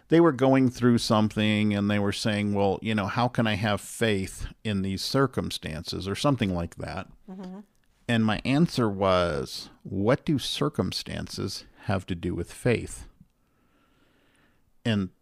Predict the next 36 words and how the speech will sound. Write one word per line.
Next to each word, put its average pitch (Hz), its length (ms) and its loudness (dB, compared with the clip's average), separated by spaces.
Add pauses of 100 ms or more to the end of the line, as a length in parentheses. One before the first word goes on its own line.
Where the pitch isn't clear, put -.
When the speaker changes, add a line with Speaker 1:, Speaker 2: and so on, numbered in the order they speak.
(880)
Speaker 1:
my 101 160 -4
point, 143 600 -2 (160)
which - 280 -10 (420)
actually - 220 -8
I - 20 -4
put - 200 -8
that 90 120 -6
on - 100 -10
Facebook, 92 560 -10 (680)
and 95 100 -8
it 95 60 -10
was 85 160 -6
misunderstood. 90 840 -4 (360)
<laughs> 131 40 0 (640)
Speaker 2:
What? 349 440 -2
Something 311 340 -6
on 277 120 -4
Facebook 262 440 -6
was 233 180 -10
misunderstood? 220 760 -10
I - 20 -10
can't 185 240 -14
believe 180 280 -18
it. 180 160 -12
Speaker 1:
That's 110 160 -2
right. 180 140 2
Well, 92 140 0
it 104 40 4
wasn't 104 240 2
attacked 87 480 -6
or 82 80 -6
anything, 85 400 -10
so - 120 -10
that 92 120 -4
was 85 120 -8
good. 85 280 -6